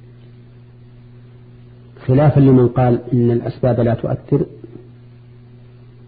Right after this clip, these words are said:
وأن ما يحصل عند ال-، وأن ما يحصل بها من الأسباب حاصل عندها لا بها، فإن هذا مكابرة لل-، للوا-، للواقع. فهؤلاء يقولون إن النار إذا أحرقت الورق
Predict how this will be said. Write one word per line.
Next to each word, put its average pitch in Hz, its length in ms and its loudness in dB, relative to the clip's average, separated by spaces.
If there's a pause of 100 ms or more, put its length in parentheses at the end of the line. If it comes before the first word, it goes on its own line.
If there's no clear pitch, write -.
(120)
وأن 127 340 2
ما 123 100 2
يحصل 117 400 -2
عند 120 220 2
ال-، 113 120 -4 (100)
وأن 123 400 2
ما 120 140 2
يحصل 117 340 -4
بها 120 180 0
من 120 120 0
الأسباب 131 560 -4 (140)
حاصل 120 580 -2
عندها 120 380 0
لا 113 100 -4
بها، 123 280 -4 (1400)
فإن 123 220 0
هذا 117 240 2
مكابرة 113 560 -2
لل-، 113 240 -2 (440)
للوا-، 120 520 -6
للواقع. 120 460 -4 (2500)
فهؤلاء 143 540 4
يقولون 135 480 4
إن 127 240 4
النار 127 360 2
إذا 120 280 0
أحرقت 123 400 -8
الورق 143 480 -2